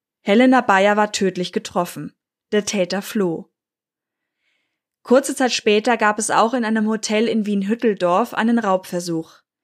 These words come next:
Im Hotel Wien West in der Bahnhofstraße versuchte der Täter erneut sein Glück. Allerdings musste er auch hier ohne Beute flüchten. Sein Vorgehen und die Beschreibungen von ihm passten auf denselben Mann, der bereits Helena Bayer getötet hatte.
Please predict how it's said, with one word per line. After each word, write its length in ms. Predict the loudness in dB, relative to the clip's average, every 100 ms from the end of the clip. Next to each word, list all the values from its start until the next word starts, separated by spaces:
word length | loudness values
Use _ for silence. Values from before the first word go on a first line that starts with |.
| _ _ _ _
Im 140 | 2
Hotel 460 | 2 0 2 2 2
Wien 260 | 0 0 2
West 320 | 0 0 -2
in 120 | 0
der 100 | 0
Bahnhofstraße 1000 | 2 2 2 0 -6 -2 -2 -2 -4 -4
versuchte 480 | -4 0 0 0 0
der 180 | 0 0
Täter 320 | -4 -2 0
erneut 400 | 0 2 0 -2
sein 200 | -8 -6
Glück. 380 | -6 -6 -10 _ _ _ _ _ _ _ _ _ _ _
Allerdings 580 | 2 2 4 2 2 0
musste 340 | 0 0 -2
er 200 | 0 0
auch 120 | 0
hier 340 | 0 2 2 2
ohne 260 | 2 2
Beute 360 | 2 0 0 -4
flüchten. 680 | -4 -6 -6 -12 -14 -14 _ _ _ _
Sein 200 | -4 -4
Vorgehen 560 | 0 2 2 2 2 0
und 160 | -2 -2
die 60 |
Beschreibungen 720 | -2 -2 0 0 0 0 -2
von 160 | -2 -4
ihm 240 | 0 -2
passten 380 | -2 -6 -4 -6
auf 120 | -4
denselben 560 | -2 -2 0 0 2 2
Mann, 320 | 0 0 -2 -4 _ 0
der 120 | 2
bereits 340 | 2 0 -2
Helena 380 | -4 0 0 0
Bayer 360 | 0 0 0 -2
getötet 640 | -6 -6 -6 -6 -10 -12
hatte. 380 | -10 -10 -12